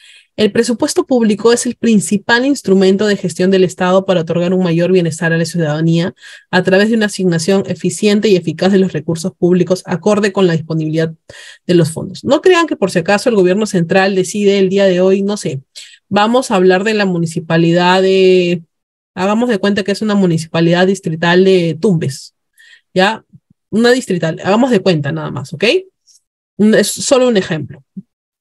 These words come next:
Ya, la provincial, mejor, de Tumbes, ¿no? Entonces, este, esta, este, mm, no es que el Estado diga, "Ah, ya, ¿sabes qué? Se me ocurrió que a Tumbes este año yo le voy a dar,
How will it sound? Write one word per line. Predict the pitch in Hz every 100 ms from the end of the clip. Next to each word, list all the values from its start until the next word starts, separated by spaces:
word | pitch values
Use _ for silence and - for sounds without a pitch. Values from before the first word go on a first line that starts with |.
| _ _
Ya, | 240 185
la | 185
provincial, | 190 208 233 - 185
mejor, | 165 151 147
de | 160
Tumbes, | 196 160 143
¿no? | 175 254 _ _ - - _
Entonces, | 170 170 208 247 240
este, | 214 - 175 170 -
esta, | 220 240 - 269
este, | 240 220 - 269 262 233 202 185
mm, | 165 160 170 180 - - - _
no | 214 254
es |
que | -
el | 285
Estado | 196 240 233
diga, | 233 220 220
"Ah, | 247
ya, | 247 214
¿sabes | 196 247 240
qué? | 254 262
Se | 285
me | 214
ocurrió | 196 196 226
que | 240
a | 247
Tumbes | 262 247 240 277 233
este | 240 240
año | 233 240
yo | 240 233
le | 233
voy | 220 220
a | 220
dar, | 220 214 220